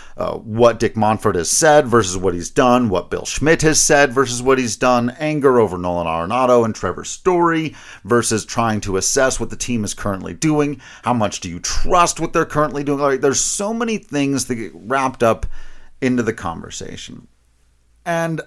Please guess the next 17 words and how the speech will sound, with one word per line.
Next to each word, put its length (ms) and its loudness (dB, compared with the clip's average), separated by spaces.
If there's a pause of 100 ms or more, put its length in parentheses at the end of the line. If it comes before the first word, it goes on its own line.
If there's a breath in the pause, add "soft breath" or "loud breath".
(140)
I 100 0
thought 300 0
about 240 8
coming 280 0
on 160 0
here 240 2
and 160 0
doing 300 2
a 80 4
whole, 340 6
like, 220 4
classic 600 0 (600 loud breath)
D 200 0
C, 400 2
like, 320 2 (460)
point, 360 4
counterpoint, 840 2